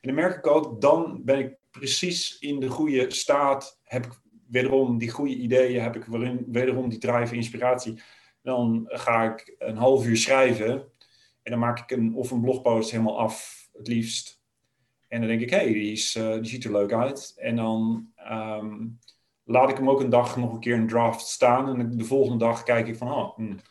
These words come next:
klopt dit nog? Eh, leest dit nu nog, eh, does this make sense na een dag?" En dan denk ik, "Oké, die is goed." Publiceer en klik.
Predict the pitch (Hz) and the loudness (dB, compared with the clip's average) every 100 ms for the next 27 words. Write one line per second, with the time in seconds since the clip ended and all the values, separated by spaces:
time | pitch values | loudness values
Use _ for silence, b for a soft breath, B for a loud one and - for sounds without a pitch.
0 | b - 139 - - 147 156 - - 117 | b -8 -6 -4 0 2 2 -2 -6 -2
1 | 117 117 - 117 120 139 135 131 131 127 | 0 0 -4 0 2 2 0 0 2 2
2 | 127 123 - 123 117 113 113 113 B B | 2 0 2 2 4 4 0 -4 B B
3 | B - 110 - - 120 147 135 127 127 | B -14 -14 -8 -4 2 2 4 -2 0
4 | 131 131 - 147 156 170 - 135 139 139 | 0 0 2 4 4 2 -2 -2 0 4
5 | 135 151 - - 127 127 120 123 214 170 | 4 4 0 -10 -8 -6 -6 -4 -4 -4
6 | 127 113 - 175 175 _ 135 127 - 135 | -4 -4 -4 -4 -4 _ -10 -8 -8 -8
7 | 135 113 - 127 127 | -8 -10 -8 -10 -10